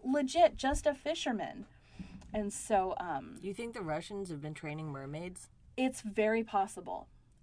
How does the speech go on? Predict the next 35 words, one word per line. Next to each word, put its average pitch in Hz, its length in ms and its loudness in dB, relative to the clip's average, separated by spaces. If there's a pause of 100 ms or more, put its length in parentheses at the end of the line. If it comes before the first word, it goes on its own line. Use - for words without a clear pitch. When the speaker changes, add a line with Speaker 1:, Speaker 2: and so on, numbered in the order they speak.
Speaker 1:
And 226 380 6 (120)
it's 254 180 2
kind 269 320 4
of 262 140 0
weird 294 300 2
that 226 100 4
a 208 40 4
lot 196 300 8
of 233 140 0
the 240 100 -4
stuff 254 400 6
that 196 180 -4
we 208 200 -4
see 226 520 0
is, 185 160 0
like, 185 220 -4
in 180 200 -8
Russian 185 460 -4
waters. 220 840 0 (800)
Um, 180 680 4 (120)
okay, - 280 4
so - 160 -2
at 226 80 -4
this 339 160 2
point, 220 380 4
I'm 214 100 2
gonna 226 140 0
start 220 340 4
showing 196 300 -2
Megan 175 480 -4
these, 170 560 -8 (340)
these 196 200 -4
videos, 220 720 2 (360)
um, 165 400 4 (120)
where 226 540 6